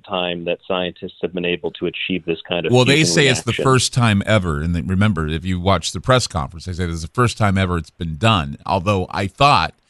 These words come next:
Speaker 2: China already had their second sun, and they were already experimenting with stuff like this. So,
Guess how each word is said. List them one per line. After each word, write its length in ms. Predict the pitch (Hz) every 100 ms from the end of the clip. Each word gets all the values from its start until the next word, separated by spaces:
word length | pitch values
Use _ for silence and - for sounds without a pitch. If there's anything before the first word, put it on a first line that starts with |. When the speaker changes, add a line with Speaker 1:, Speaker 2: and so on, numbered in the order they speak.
| _ _ _
Speaker 2:
China 360 | - 139 127 120
already 460 | 110 110 165 170
had 320 | 95 92 90 85
their 240 | 147 208
second 440 | - - 85 80
sun, 420 | 65 - 80 73 98 _ _ _
and 260 | 110 110
they 60 | 110
were 140 | 113
already 400 | 110 120 120 120
experimenting 640 | 110 - 143 175 165 85 73
with 140 | 71
stuff 300 | - 80 -
like 140 | - -
this. 200 | - -
So, 280 | - 107